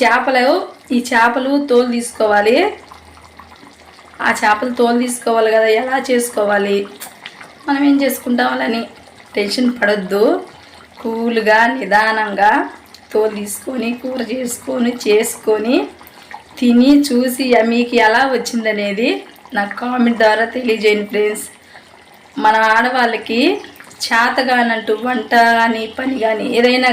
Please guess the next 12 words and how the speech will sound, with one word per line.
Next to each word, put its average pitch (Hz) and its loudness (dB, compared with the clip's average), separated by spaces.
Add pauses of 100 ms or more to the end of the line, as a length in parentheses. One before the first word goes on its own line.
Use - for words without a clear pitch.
కానీ 208 2 (880)
మన 214 -4 (160)
ఆడవాళ్ళకి 240 2 (720)
చేతగానంటూ 220 2 (120)
అంటూ 214 -2 (380)
ఏది 220 0
లేదు 220 4 (120)
ఫ్రెండ్స్. 269 2 (520)
మనము 233 2 (840)
గట్టిగా 233 0 (160)
ప్రయత్నించాలే 240 0
కానీ 202 -2